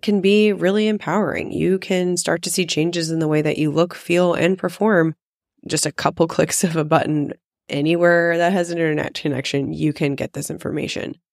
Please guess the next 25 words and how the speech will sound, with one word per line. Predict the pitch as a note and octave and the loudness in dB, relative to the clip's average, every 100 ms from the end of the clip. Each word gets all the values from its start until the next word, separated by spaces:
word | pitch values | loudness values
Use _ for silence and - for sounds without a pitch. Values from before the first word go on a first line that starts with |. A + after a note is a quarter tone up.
| _ _ _ | _ _ _
I'd | F3 | 0
say | F3+ E3 | 4 4
one | D#3+ E3+ F3 F3 | 4 2 2 4
last | D#3+ D#3+ D#3 | 0 -4 -2
advantage | D#3+ D#3+ D#3 D3 D3 C#3 - | -2 0 2 2 2 0 -2
to | - G#3+ G3+ | 2 2 2
a | E3+ | 0
macro | D3+ D3+ - | -4 -4 -4
calculator | D3 C#3 - C#3+ C#3+ C#3+ C3+ | -2 -2 -2 0 2 2 2
online | E2+ B2+ B2 C3 C#3+ | 0 -2 0 0 0
is | C#3+ C#3+ | 0 -2
that | C#3+ | 0
there's | F#3+ F#3 | 0 0
just | F3+ | -2
simply | D3 C3+ C#3 | -2 2 2
no | C3 | 2
commitment. | C3 C#3+ C#3+ A2 A2 - | 2 0 0 0 -4 -2
You | E3 | 0
can | F3+ G3+ | 2 2
jump | E3+ D3+ | 2 0
around | D3+ C#3+ C#3+ | 0 2 2
from | D3+ D3 | 0 -2
calculator | D3 C#3+ D3+ C#3 C#3 | -2 -2 0 0 0
to | - | -2
calculator. | G#3+ G#3 G3+ G3 F#3+ F#3 | -4 -2 0 2 4 2